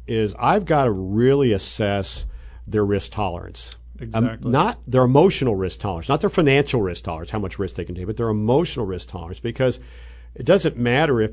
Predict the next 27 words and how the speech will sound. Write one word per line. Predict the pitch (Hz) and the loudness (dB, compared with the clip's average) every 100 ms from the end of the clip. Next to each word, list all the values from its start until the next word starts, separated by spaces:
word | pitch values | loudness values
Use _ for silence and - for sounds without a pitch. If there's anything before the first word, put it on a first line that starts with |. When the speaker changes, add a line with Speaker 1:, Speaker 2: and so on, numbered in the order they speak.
| - - | -6 -6
Speaker 1:
you | 127 | -2
know, | 113 110 | -2 -2
and | 123 127 | -2 0
a | 117 | 2
lot | 147 | 2
of | 196 | 2
times | 143 127 - - - - - - - - - - - | 2 0 -2 -10 -20 -20 -20 -20 -20 -20 -18 -14 0
if | 135 131 | 0 4
they're | 123 | 2
younger, | 113 110 135 135 | 4 2 2 2
let's | 104 98 - | 2 -2 -2
say, | 104 98 95 | -2 -2 0
I | 135 165 | 2 2
know | 120 104 113 156 | 2 2 4 4
they | 156 127 | 2 0
should | 107 - 127 101 | -2 -6 -8 -4
be | 113 | -4
more | 101 98 110 | -2 -2 -2
aggressively | 107 101 98 131 139 | -2 -4 -4 -2 0
invested, | 139 135 135 - 156 151 - - - - - | 0 0 -2 -2 -6 -6 -14 -20 -20 -20 -4
but | 117 - - - - | -2 -2 -12 -18 -2
I | 117 139 151 147 - - - - | 2 4 4 0 -8 -18 -18 -16
start | - - 143 131 113 | -6 2 2 2 0
less | 110 143 151 | 0 0 0
aggressively | 123 104 104 101 107 104 104 104 | -4 0 0 -2 -2 0 0 -2
and | 107 | -4
kinda | - 123 | -2 -2